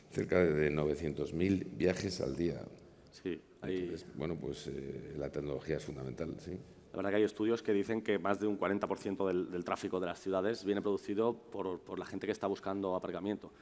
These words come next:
Speaker 2: Y si a esto sumamos lo que hablábamos antes de la, de los vehículos de carga y descarga, eh, realmente vemos que las cifras de, de, de tráfico en las ciudades,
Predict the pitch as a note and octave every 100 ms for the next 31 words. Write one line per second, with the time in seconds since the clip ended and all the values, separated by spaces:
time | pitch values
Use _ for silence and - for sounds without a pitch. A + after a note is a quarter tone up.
0 | - G#2+ G#2 G2 G2 G2 - G2 G2+ A2+
1 | G2+ F2+ - - F2+ F#2 F#2 F2+ F2+ G#2+
2 | G2+ F2 E2+ D#2+ D#2 E2 F2 F#2+ F#2+ F2+
3 | F#2 F#2 F#2 E2+ G2+ F#2 A2+ - - -
4 | - - F2 F2 F2+ F#2 G2 G2+ F#2 G2
5 | - F#2 - F#2 - F2 F#2 F2 D#2 F2+
6 | F2 - - C#2+ D2+ F#2 G2+ - G2 F#2+
7 | F#2+ - G2 F#2+ A2